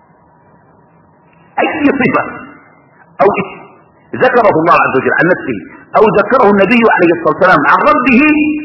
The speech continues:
نثبتها ونقرها كما هي. هذا معنى التوحيد شنو؟ الاسم والصفات. ذكر المصنف ثلاثة أسس لتوحيد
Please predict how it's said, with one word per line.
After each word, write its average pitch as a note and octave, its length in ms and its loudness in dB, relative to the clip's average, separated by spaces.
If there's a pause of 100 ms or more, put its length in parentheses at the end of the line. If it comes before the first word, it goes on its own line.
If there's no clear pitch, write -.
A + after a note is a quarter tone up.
(160)
نثبتها C#3+ 680 2 (1300)
ونقرها E3+ 760 2 (140)
كما C#3+ 200 2 (120)
هي. G2 300 -10 (1500)
هذا E3 240 2
معنى D#3 200 -2
التوحيد C#3 340 -6 (120)
شنو؟ D3 120 -2 (1120)
الاسم A2+ 180 -10
والصفات. - 360 -14 (600)
ذكر B3 260 0 (100)
المصنف A3+ 640 -2 (1000)
ثلاثة E3 680 0 (200)
أسس - 260 -6 (960)
لتوحيد C#3 420 -6